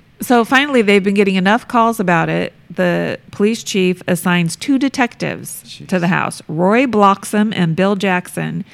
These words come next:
Speaker 1: and he tells them, "Go s-, watch the house for five days." So they go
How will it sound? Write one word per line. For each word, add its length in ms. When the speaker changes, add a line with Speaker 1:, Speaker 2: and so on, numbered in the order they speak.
Speaker 1:
and 160
he 120
tells 220
them, 160
"Go 300
s-, 180
watch 440
the 100
house 220
for 120
five 300
days." 540
So 140
they 160
go 420